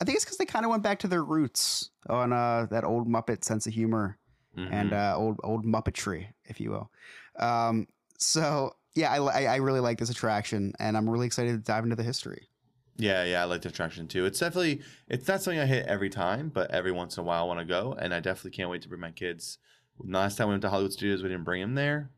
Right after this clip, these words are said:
Speaker 2: didn't have time. Next time we
Speaker 1: Oh,
Speaker 2: go,
Speaker 1: they'll
Speaker 2: we
Speaker 1: love it.
Speaker 2: definitely will go.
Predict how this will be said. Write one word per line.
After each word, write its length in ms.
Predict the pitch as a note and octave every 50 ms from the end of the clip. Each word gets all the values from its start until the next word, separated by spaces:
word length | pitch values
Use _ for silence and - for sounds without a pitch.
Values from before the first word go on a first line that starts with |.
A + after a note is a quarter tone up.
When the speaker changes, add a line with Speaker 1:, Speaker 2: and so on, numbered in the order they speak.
| _ _
Speaker 2:
didn't 140 | - F2 E2+
have 180 | E2+ D#2 -
time. 440 | - - F2 F2 F2+ F#2+ G#2+ C3+ C3 - - _ _ _ _ _ _
Next 300 | - F#2+ F#2 F#2+ - -
time 300 | - F#2+ F2+ F2 E2+ E2+
we 80 | E2+ E2+
Speaker 1:
Oh, 120 | - -
Speaker 2:
go, 40 | E2+
Speaker 1:
they'll 160 | E2 G#2 G2
Speaker 2:
we 60 | F#2
Speaker 1:
love 100 | F#2+ F#2+
it. 40 | F2+
Speaker 2:
definitely 320 | E2 D#2+ - - E2+ D#2+ D#2
will 260 | D2+ D#2 D#2+ E2 -
go. 320 | - - - - - -